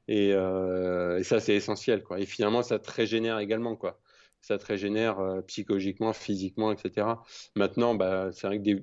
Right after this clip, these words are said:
des fois, ça m'arrive encore, hein, de bosser, notamment samedi matin, choses comme ça,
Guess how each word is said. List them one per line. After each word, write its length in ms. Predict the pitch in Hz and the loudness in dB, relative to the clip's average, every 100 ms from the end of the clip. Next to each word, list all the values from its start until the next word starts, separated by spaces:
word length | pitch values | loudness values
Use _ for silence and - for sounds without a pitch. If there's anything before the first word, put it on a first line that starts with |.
| - | -6
des 180 | 107 117 | 2 2
fois, 160 | 117 123 | 4 2
ça 100 | 120 | 2
m'arrive 360 | 127 156 156 | 2 2 2
encore, 280 | 117 - 110 104 | -2 -2 -2 -2
hein, 80 | |
de 100 | 104 | -6
bosser, 340 | 98 101 - 113 | -6 -8 -4 -4
notamment 280 | 110 95 92 | -4 -4 -6
samedi 320 | - 98 95 | -4 -2 0
matin, 460 | 98 95 110 110 107 | 0 0 0 0 -2
choses 180 | - - | -4 -4
comme 160 | 95 | -4
ça, 300 | - 113 113 | 2 0 0